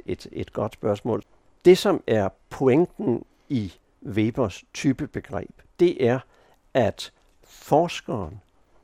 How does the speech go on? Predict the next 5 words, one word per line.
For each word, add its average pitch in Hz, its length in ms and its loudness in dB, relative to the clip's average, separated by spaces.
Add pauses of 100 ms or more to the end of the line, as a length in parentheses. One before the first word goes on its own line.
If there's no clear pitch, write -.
(840)
ud 190 280 0 (260)
af 110 240 4 (800)
den 160 180 4 (100)
store 139 760 2 (160)
virkelighed, 123 640 0